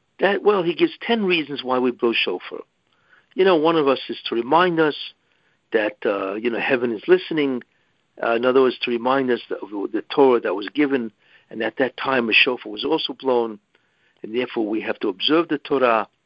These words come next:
Another one is to wake us up and say, "Listen, you are being judged,"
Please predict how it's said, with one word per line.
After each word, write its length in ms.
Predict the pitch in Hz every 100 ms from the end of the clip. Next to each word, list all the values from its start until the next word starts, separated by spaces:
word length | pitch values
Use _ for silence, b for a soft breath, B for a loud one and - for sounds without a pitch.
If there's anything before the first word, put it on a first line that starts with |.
| _ _ _ _ _ _
Another 220 | 120 127 135
one 160 | 131
is 80 | 110 -
to 100 | 113
wake 420 | 98 90 131 -
us 160 | -
up 300 | 165 185 -
and 120 | 135 104
say, 140 | - 104
"Listen, 460 | 165 - 110 87 _ _ _ _
you 140 | - 131
are 60 |
being 260 | 120 120 110
judged," 460 | - 180 196 -